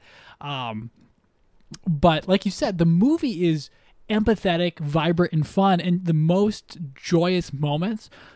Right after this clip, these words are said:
don't happen at the club. That are, like, they're, they're so divorced from that, and you just really get to see this entire sisterhood of ladies and women,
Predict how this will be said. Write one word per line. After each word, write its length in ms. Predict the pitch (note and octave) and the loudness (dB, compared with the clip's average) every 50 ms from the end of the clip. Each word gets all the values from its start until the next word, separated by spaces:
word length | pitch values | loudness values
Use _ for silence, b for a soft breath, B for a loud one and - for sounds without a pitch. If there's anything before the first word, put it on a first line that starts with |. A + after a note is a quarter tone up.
| B _ - | B _ -2
don't 180 | E3+ D#3+ F3 E3 | 0 0 2 0
happen 280 | F3 E3+ - - E3 | 0 -2 -2 -2 -4
at 80 | E3 - | -4 -6
the 60 | E3 | -8
club. 320 | - - D3 C3 C#3 C#3+ | -10 -8 -6 -6 -6 -6
That 120 | C#3+ D3 D3+ | -4 -4 -4
are, 100 | D3+ D3+ | -4 -4
like, 200 | D3+ D3+ D3 - | -4 -6 -6 -6
they're, 180 | E3 D#3 D3 | -6 -6 -4
they're 160 | D#3 D#3+ D3+ C3+ | -4 -4 -4 -4
so 480 | - - - - - G3 G3 A3 A3 | -6 -8 -8 0 2 4 6 6 6
divorced 480 | F3 F3+ E3 D3+ D#3+ D#3+ F#3+ G3+ - - | 6 4 4 4 4 2 0 0 -2 -4
from 140 | - D#3 A3 | -4 -2 -2
that, 200 | A#3 C3+ - - | -2 -4 -2 2
and 120 | D#3+ D#3+ | 2 2
you 80 | D#3+ D3 | 4 4
just 180 | D#3+ E3+ - | 2 2 2
really 220 | F3+ F3+ F3+ F3 E3+ | 4 4 4 4 2
get 160 | F3 E3+ E3 | 0 -4 -6
to 60 | D#3 | -6
see 200 | - - F3+ E3+ | -6 -4 -4 -4
this 220 | D#3 D3+ D3+ - - | -2 -4 -4 -6 -6
entire 500 | D#3 C#3+ - - - E3 D#3+ E3+ E3 D#3+ | -6 -6 -6 -8 -6 -4 -4 -2 -2 -4
sisterhood 440 | - - D#3+ - - D#3+ D3+ D#3 D3 | -4 -4 -6 -4 -2 -2 0 0 -2
of 80 | C3+ | -2
ladies 420 | C#3 C3+ C#3+ C#3+ C#3 C3 C3 - - | -4 -6 -6 -6 -8 -8 -10 -10 -8
and 100 | C#3+ D3 | -6 -4
women, 300 | D3 D3+ C#3 C3+ C3+ | -4 -2 -4 -6 -8